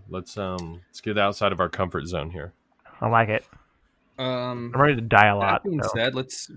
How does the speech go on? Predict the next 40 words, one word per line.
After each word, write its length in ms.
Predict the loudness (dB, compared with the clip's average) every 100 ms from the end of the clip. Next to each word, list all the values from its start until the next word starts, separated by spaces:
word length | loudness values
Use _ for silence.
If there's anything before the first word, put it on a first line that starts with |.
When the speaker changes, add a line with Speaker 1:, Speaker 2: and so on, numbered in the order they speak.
| -12 -8
Speaker 3:
I 80 |
mean, 140 | -4 -4
I 80 | -6
think 260 | -10 -10
we 80 | -10
can 200 | -10 -10
kinda 640 | -8 -6 -4 -4 -6 -8 -14 _ _ _ _ _
round 440 | -8 -4 -4 -4
this 200 | -8 -10
one 160 | -10 -8
out. 280 | -6 -8 -10 _ _
For 460 | -16 -6 -4 -2 -4
you, 420 | -6 -6 -6 -8
Reese, 420 | -6 -4 -6 -8
is 140 | -12 -12
this 240 | -10 -8
a 460 | -8 -6 -10 -14 -20 _ _ _ _
play 320 | -6 -4 -2
or 280 | -4 -8 -16 _ _ -10
don't 180 | -10
play? 300 | -10 -12 -12 -18 _ -20 -20 -20 -20 -20 2 12
Speaker 2:
I 400 | 12 12 12 8
would 460 | 6 4 4 0 2
Speaker 1:
Play 160 | 4 4
or 80 | 4
Speaker 2:
say, 60 |
Speaker 1:
pass. 420 | 0 -4 -10 -20 _ 2 6
Speaker 2:
<clears throat> 420 | 8 8 6 2 -4 _ _ _ _ _ _ -4 6
well, 240 | 8 10
in 60 | 8
my, 260 | 6 6
uh, 320 | 4 2 2 4
humble 360 | 4 6 4
and, 260 | 4 2 0
and 180 | 0 0
expert 440 | -2 -2 -2 -2
opinion, 440 | -2 -2 0 -2
um, 380 | -2 0 -2 -2
as 140 | -2 0
a, 240 | -2